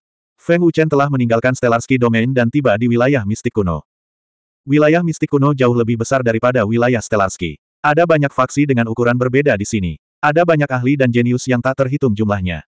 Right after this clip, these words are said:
"Akhirnya aku sampai di sini. Hanya di wilayah mistik kuno bisa ada formasi teleportasi ke wilayah Sein," Feng Wuchen bergumam pada dirinya sendiri dan tersenyum. Dengan formasi teleportasi, Feng Wuchen akan menghemat banyak waktu. Lagi pula,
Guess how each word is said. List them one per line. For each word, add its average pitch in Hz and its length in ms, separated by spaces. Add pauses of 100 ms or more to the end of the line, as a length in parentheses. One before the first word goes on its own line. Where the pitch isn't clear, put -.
(420)
"Akhirnya 160 480
aku 165 160
sampai 135 320
di 127 80
sini. 101 400 (320)
Hanya 151 240
di 170 80
wilayah 135 320
mistik 131 240
kuno 131 240
bisa 120 240
ada 110 80
formasi 117 400
teleportasi 131 560
ke 123 80
wilayah 104 260
Sein," 110 380 (160)
Feng 156 180
Wuchen 131 300
bergumam 107 320
pada 117 160
dirinya 117 320
sendiri 127 480
dan 95 100
tersenyum. 90 540 (880)
Dengan 147 320
formasi 147 320
teleportasi, 131 760 (160)
Feng 151 240
Wuchen 151 240
akan 123 300
menghemat 123 320
banyak 110 260
waktu. 95 380 (580)
Lagi 147 240
pula, 143 380